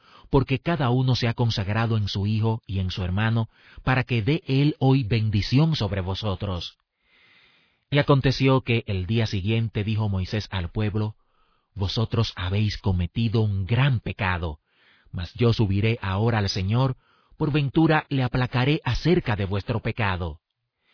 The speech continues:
Entonces volvió Moisés al Señor y dijo, "Yo te ruego, pues,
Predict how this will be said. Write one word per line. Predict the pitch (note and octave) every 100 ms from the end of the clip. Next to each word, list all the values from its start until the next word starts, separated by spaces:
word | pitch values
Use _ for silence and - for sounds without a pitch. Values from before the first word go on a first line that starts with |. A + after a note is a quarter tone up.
| _ _ _ _ _ -
Entonces | B2+ A#2+ F3 F3+ D#3 A#2
volvió | G#2 F#2 B2
Moisés | A2+ F#2 A#2 A2+ -
al | G2
Señor | - F#2 G#2 G#2
y | F#2+
dijo, | G#2 G2 G#2 G2 _ _ _ _ _ _ _ _
"Yo | A2+ A#2+
te | G#2+
ruego, | G#2 G#2+ F#2 G#2+ - -
pues, | A2+ G#2+ -